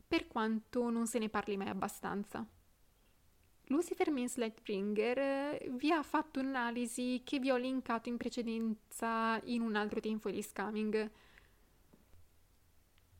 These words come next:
C'è chi pensa che si tratti davvero di un'invenzione da parte di bardi e cantori vari. C'è chi invece vede una bella metafora nel passare dal traditore all'eroe passando per l'Isola dei Volti,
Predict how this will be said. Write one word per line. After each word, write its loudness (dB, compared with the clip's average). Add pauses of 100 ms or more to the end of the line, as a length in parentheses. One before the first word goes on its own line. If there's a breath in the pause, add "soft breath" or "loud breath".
(100)
C'è 0
chi 0
pensa 2
che 0
si -6
tratti 0
davvero 2
di 2
un'invenzione 0
da 0
parte 0
di -2
bardi 2
e -4
cantori -2
vari. -2 (1800)
C'è 2
chi 0
invece 2
vede 2
una 2
bella 2
metafora 2
nel 0
passare 0
dal 2
traditore 0
all'eroe 4
passando 0
per -4
l'Isola 0
dei 0
Volti, 2